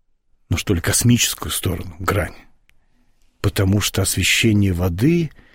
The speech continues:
э, и молитвы, которые мы читаем вот на это освящение, они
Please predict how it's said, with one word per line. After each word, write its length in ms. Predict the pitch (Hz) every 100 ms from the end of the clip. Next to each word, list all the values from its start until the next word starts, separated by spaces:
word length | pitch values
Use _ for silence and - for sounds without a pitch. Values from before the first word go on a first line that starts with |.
| _ _ _ _ _
э, 420 | - 110 101 95 - - _ _ _ _ _ _ _ - - _
и 100 | 120
молитвы, 500 | 107 95 156 160 110
которые 380 | 98 95 95 92
мы 80 | 92
читаем 460 | - - 110 92
вот 120 | 82 -
на 120 | 92
это 180 | - 92
освящение, 640 | - 98 - 95 82 80 -
они 500 | 113 110 147 156